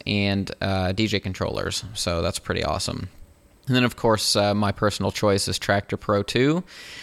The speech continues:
This is a Native Instruments product, and it's, obviously it's not free, but they do provide a free and fully functional demo, so you can try it out before making that investment. Traktor's syncing, quantization, their effects, all that kind of stuff,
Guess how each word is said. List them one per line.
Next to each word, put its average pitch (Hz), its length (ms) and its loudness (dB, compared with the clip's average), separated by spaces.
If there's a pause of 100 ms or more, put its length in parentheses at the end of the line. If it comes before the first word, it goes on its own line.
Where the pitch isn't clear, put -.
(180)
This - 180 -2
is 98 140 0
a 101 40 2
Native 101 240 2
Instruments 104 460 0
product, 104 640 2 (140)
and 98 560 0
it's, - 260 -2
obviously 101 380 2
it's 95 120 -2
not 113 240 4
free, 123 360 4
but 107 160 2
they 107 100 4
do 113 240 2
provide 104 480 2
a 104 60 2
free 117 280 2
and 107 120 0
fully 107 260 0
functional 104 460 -2
demo, 101 520 0
so 98 380 0 (460)
you 113 100 2
can 131 120 0
try 110 240 4
it 101 100 6
out 101 200 4
before 101 440 0
making 101 300 0
that 95 180 0
investment. 98 600 2 (600)
Traktor's 127 360 0
syncing, 117 560 2
quantization, 107 1200 2
their 98 160 2
effects, 104 560 2
all 104 160 2
that 101 140 0
kind 104 140 -2
of 101 60 -4
stuff, 101 420 0